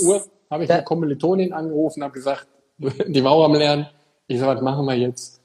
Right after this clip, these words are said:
Speaker 1: Ich sag, "Komm, ich fahr noch mal", ich hab damals in Bad Nauheim gewohnt, "wir fahren noch mal schnell nach Frankfurt." Wir waren kurz vor zwölf hier,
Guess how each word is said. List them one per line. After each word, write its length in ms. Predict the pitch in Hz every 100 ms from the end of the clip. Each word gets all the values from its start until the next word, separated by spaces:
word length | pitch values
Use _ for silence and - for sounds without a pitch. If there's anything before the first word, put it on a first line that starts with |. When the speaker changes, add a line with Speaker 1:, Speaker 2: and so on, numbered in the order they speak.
| _ _ -
Speaker 1:
Ich 60 |
sag, 160 | - -
"Komm, 260 | 123 120 - -
ich 100 | -
fahr 120 | - 127
noch 100 | 123
mal", 160 | 113
ich 80 | 117
hab 100 | 120
damals 220 | 120 107
in 40 | 107
Bad 120 | 101
Nauheim 280 | 127 127 117
gewohnt, 240 | 113 110
"wir 80 | 107
fahren 240 | - 127
noch 120 | 127
mal 120 | 113 104
schnell 280 | 117 117
nach 140 | 110 98
Frankfurt." 420 | 120 131 135 110
Wir 100 | 110
waren 160 | 113 110
kurz 260 | 156 160
vor 140 | - 117
zwölf 320 | - 107 -
hier, 360 | 131 147 147